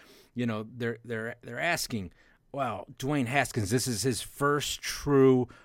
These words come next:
road start. Uh, you know, how is he gonna handle a hundred thousand people, i-, i-, you know, at Penn State in the whiteout at night?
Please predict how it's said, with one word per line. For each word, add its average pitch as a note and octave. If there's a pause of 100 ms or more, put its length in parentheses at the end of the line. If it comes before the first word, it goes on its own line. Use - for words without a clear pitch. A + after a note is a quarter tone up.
(160)
road A#2+
start. F2+ (340)
Uh, G2
you B2
know, G2+
how C#3
is C#3
he D3+
gonna B2+
handle A#2
a F#2
hundred A#2+
thousand A2+ (220)
people, A2
i-, G2+
i-, G#2
you G#2+
know, F#2+
at G#2+
Penn B2
State A2
in A2
the A#2+
whiteout A2
at A#2
night? B2